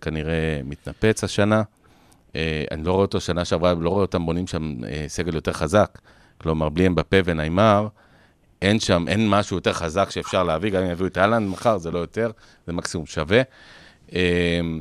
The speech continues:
אני חושב שיש פה בעיה קשה מאוד עם המצב שמסי הגיע אליה,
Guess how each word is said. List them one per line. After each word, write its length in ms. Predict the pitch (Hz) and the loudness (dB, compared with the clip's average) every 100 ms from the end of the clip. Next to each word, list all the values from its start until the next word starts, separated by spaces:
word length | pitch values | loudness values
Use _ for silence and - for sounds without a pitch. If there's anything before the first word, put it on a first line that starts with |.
| - _ _ - | -10 _ _ -8
אני 140 | 87 | -6
חושב 280 | 82 87 110 | -6 -4 -4
שיש 240 | - 110 | 0 0
פה 200 | - 117 - | 0 -4 -4
בעיה 320 | 80 78 101 | 0 2 2
קשה 500 | 104 - - - 101 | 0 -4 -6 0 2
מאוד 420 | 98 85 85 98 85 | 2 2 0 0 0
עם 140 | 80 | -2
המצב 1120 | 76 71 71 67 - 82 71 - 76 - - | -2 -2 -4 -8 -10 -10 -10 -8 -10 0 0
שמסי 440 | 80 80 85 - 78 | 0 -4 -4 -4 -4
הגיע 280 | 73 90 113 | 0 4 4
אליה, 220 | 127 | 4